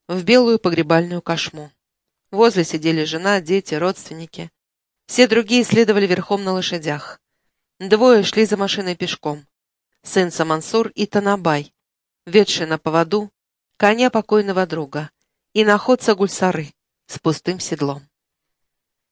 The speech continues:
Дорога за околицей была в мягком ровном снегу. Широкой и темной,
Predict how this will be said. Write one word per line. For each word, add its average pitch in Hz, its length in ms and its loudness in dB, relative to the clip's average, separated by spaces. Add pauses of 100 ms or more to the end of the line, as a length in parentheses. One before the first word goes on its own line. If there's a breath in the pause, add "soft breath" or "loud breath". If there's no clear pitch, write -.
(140)
Дорога 214 380 2
за 190 140 6
околицей 180 480 0
была 175 260 4
в 170 100 -8
мягком 190 420 0
ровном 165 320 -4
снегу. 147 520 -10 (720)
Широкой 240 440 4
и 175 40 2
темной, 170 480 0